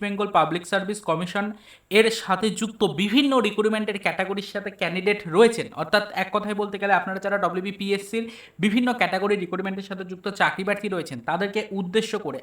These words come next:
আজকের আর্জেন্ট এই ভিডিওটা কিন্তু ক্রিয়েট করতেই হচ্ছে। Already গতকালকে পিএসসিতে আবারও নতুন করে চাকরি প্রার্থীরা উপস্থিত হয়েছিলেন এবং সেখানে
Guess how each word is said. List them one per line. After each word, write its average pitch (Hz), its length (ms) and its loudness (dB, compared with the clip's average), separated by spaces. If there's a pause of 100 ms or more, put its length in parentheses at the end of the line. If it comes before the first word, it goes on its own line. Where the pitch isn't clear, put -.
আজকের 175 420 0 (120)
আর্জেন্ট 170 460 0
এই 208 80 -2
ভিডিওটা 180 380 -6
কিন্তু 196 280 -6
ক্রিয়েট 175 360 -6
করতেই 190 360 -2
হচ্ছে। - 340 -10 (520)
Already 214 360 6
গতকালকে 214 680 2 (160)
পিএসসিতে 202 600 0 (140)
আবারও 185 300 6
নতুন 196 280 -2
করে 202 160 -2
চাকরি 185 300 0
প্রার্থীরা 196 300 0
উপস্থিত 170 400 -4
হয়েছিলেন 180 420 -4
এবং 185 140 -4
সেখানে 170 400 -4